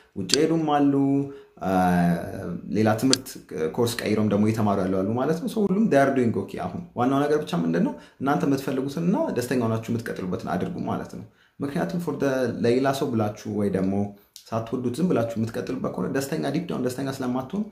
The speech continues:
የሆነ ፓርት ላይ ላይክ ማቋረጣችሁ አይቀርም ማለት ነው። ስለዚህ ከመጀመሪያውኑ፣ እ፣ ወዳችሁ የምትሰሩት ነገር ላይ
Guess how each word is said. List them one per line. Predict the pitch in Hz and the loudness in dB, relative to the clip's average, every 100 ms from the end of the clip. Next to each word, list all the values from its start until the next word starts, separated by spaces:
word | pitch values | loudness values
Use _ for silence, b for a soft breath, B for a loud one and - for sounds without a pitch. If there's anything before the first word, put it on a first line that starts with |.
| B B | B B
የሆነ | 170 175 | 0 2
ፓርት | 131 113 - | 2 0 0
ላይ | - - | -2 -2
ላይክ | - 87 - | -2 -4 -4
ማቋረጣችሁ | 92 87 92 90 - | -2 0 0 -2 -6
አይቀርም | 87 - - | -4 -4 -6
ማለት | - - | -8 -12
ነው። | - | -8
ስለዚህ | 107 117 | -6 -4
ከመጀመሪያውኑ፣ | 151 151 143 143 143 190 - B B B _ | -2 0 4 4 4 2 0 B B B _
እ፣ | - 98 95 90 | -2 4 4 4
ወዳችሁ | 107 110 113 113 | 4 4 2 0
የምትሰሩት | 107 - 98 - | -4 -2 -4 -4
ነገር | 101 101 123 | -6 -4 -2
ላይ | 208 | -2